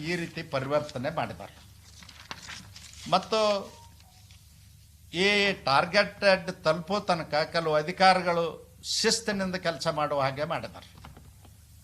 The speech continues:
ಇನ್ನೊಂದು ಅವ್ರು ಸುಳ್ಳು ಅಪಪ್ರಚಾರ ಏನ್ ಮಾಡ್ತಾ ಇದ್ದಾರೆ ಅಂದ್ರೆ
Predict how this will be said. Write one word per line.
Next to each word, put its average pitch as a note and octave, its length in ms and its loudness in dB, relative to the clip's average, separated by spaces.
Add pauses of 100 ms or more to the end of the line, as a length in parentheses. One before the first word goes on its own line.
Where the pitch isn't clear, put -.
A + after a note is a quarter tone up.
(1200)
ಇನ್ನೊಂದು A3+ 500 4
ಅವ್ರು G3+ 160 8
ಸುಳ್ಳು F#3+ 320 4
ಅಪಪ್ರಚಾರ E3+ 720 4
ಏನ್ D#3+ 200 0
ಮಾಡ್ತಾ D3 300 0
ಇದ್ದಾರೆ B2+ 300 0
ಅಂದ್ರೆ C3+ 300 -4